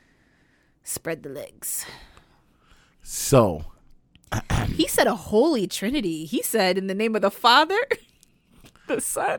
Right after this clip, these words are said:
Speaker 2: And she watched porn.
Speaker 1: Um,
Speaker 2: And
Speaker 1: yeah.
Speaker 2: had sex, group sex, sorry.
Speaker 1: Pornographic films.
Speaker 2: And
Speaker 1: Yeah.
Speaker 2: group sex.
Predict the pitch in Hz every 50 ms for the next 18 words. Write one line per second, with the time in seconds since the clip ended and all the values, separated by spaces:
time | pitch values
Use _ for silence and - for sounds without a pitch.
0 | - - - 123 120 - - - 131 120 113 110 113 120 120 120 - - - -
1 | - - - 120 107 92 76 65 82 110 - _ _ _ _ _ _ _ _ _
2 | _ _ _ _ - _ _ _ - 254 233 226 220 220 220 220 220 220 226 220
3 | 220 - - 226 233 226 196 175 - 208 220 339 - 117 107 92 - - - 127
4 | 117 90 71 - - - - - - - - _ - - 87 110 120 120 - -
5 | - 85 73 76 - - - 95 85 65 62 85 131 - - - - _ - -
6 | 247 226 226 220 208 220 - - - - - - 240 214 202 214 285 415 480 -
7 | - - - - - - - - - - 87 - 220 208 208 - 107 104 - -
8 | - 92 92 123 - - - -